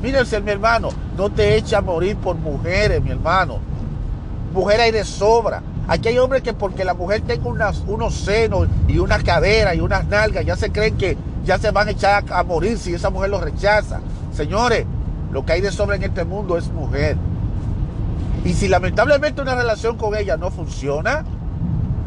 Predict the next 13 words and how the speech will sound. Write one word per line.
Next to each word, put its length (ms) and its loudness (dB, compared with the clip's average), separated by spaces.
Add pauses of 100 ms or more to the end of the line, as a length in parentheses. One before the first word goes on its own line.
(300)
es 80 -4
mejor 360 2
que 120 -2
tú 280 0
lo 180 2
dejes 380 0 (100)
así 560 -2 (220)
y 80 -2
que 180 -2
siga 300 2
más 140 2
para 180 4
adelante. 500 2